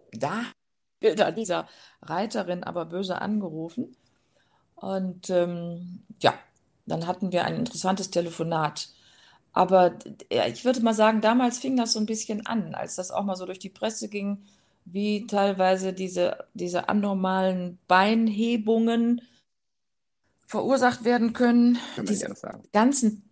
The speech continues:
Speaker 1: Tricks, dass es über solche Geschichten gibt, ähm, oder auch die, die, die Sachen mit denen, ich hab's zwar nie live gesehen, äh, mit den, irgendwie mit den Stricken, dass man die, wie, wie, wie so
Speaker 2: Mhm.
Speaker 1: Marionetten die Beine bewegt,
Speaker 2: Genau,
Speaker 1: wie
Speaker 2: das
Speaker 1: die
Speaker 2: war das,
Speaker 1: Pferde
Speaker 2: was
Speaker 1: das
Speaker 2: ich
Speaker 1: lernen,
Speaker 2: gesehen
Speaker 1: die
Speaker 2: hab. Ja,
Speaker 1: Beine
Speaker 2: ja.
Speaker 1: hochzureißen.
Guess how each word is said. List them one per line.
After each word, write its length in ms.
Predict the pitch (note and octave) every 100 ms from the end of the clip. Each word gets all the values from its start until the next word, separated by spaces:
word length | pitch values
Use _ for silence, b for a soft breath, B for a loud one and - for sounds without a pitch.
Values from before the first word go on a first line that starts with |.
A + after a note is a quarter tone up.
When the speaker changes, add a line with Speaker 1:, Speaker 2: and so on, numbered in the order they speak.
| _
Speaker 1:
Tricks, 460 | - - D#4+ D4+ -
dass 160 | G3
es 120 | F3+ F3+
über 160 | E3+ D3+
solche 640 | F3+ F3+ F3 E3+ - - - - - -
Geschichten 560 | E3 - G#3 - F3+
gibt, 440 | - G3+ G3 - B B B B B _
ähm, 280 | - F3+ F3
oder 240 | F3+ F#3 -
auch 140 | F3+
die, 240 | - F3 E3+
die, 140 | F3
die 140 | E3
Sachen 400 | D#3 F#3 F#3+ F#3+
mit 160 | F3+ F3+
denen, 120 | F3+
ich 120 | F3
hab's 160 | F#3+ -
zwar 140 | F#3
nie 280 | F3+ G#3 G#3+
live 460 | - F3 G3+ A#3 -
gesehen, 680 | E3+ D#3+ F3+ G3+ B3 C#4+ D#4+ B B B -
äh, 120 | - G3
mit 200 | G3 F#3+
den, 140 | F3+
irgendwie 300 | D#3 F#3+ G3+
mit 140 | F#3
den 120 | F#3+ F3+
Stricken, 480 | - A#3+ B3 B3
dass 160 | F#3+ F3+
man 160 | F#3 F3+
die, 140 | F3
wie, 220 | F3+ -
wie, 160 | F#3 F3
wie 80 | F3+
so 120 | F3+
Speaker 2:
Mhm. 60 | F3
Speaker 1:
Marionetten 680 | F3+ F3 F3+ G#3 D#4+ - F#4
die 60 |
Beine 340 | - F3 F3 E3+
bewegt, 540 | E3+ D#3+ F3+ F#3 -
Speaker 2:
Genau, 380 | D3+ B2+ G#2+ G#2
Speaker 1:
wie 60 | -
Speaker 2:
das 100 | C3
Speaker 1:
die 60 | D3
Speaker 2:
war 80 |
das, 120 | G3+ F#3
Speaker 1:
Pferde 100 | F3
Speaker 2:
was 60 |
Speaker 1:
das 80 | E3+
Speaker 2:
ich 0 | F3
Speaker 1:
lernen, 200 | G3 F#3+
Speaker 2:
gesehen 180 | G#2 -
Speaker 1:
die 40 |
Speaker 2:
hab. 60 | -
Ja, 100 | F3
Speaker 1:
Beine 280 | A3 A#3+
Speaker 2:
ja. 60 | F#3
Speaker 1:
hochzureißen. 840 | F3+ F#3+ - E3+ E3+ F3 F3 F3+